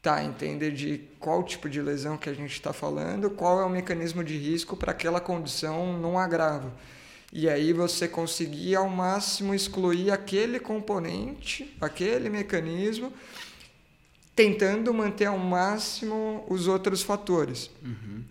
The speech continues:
Speaker 1: E sabendo que em alguma condição, se você tirar aquele mecanismo, você talvez tenha que tirar outras várias coisas juntas, né? Então,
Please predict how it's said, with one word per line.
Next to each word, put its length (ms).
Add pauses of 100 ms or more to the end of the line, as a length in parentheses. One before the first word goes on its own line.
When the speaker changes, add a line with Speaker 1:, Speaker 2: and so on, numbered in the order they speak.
(500)
Speaker 1:
E 140
sabendo 500
que 160
em 140
alguma 360
condição, 500
se 140
você 580 (640)
tirar 540
aquele 320
mecanismo, 840
você 300
talvez 480
tenha 140
que 80
tirar 300
outras 840
várias 460
coisas 320
juntas, 640
né? 220
Então, 360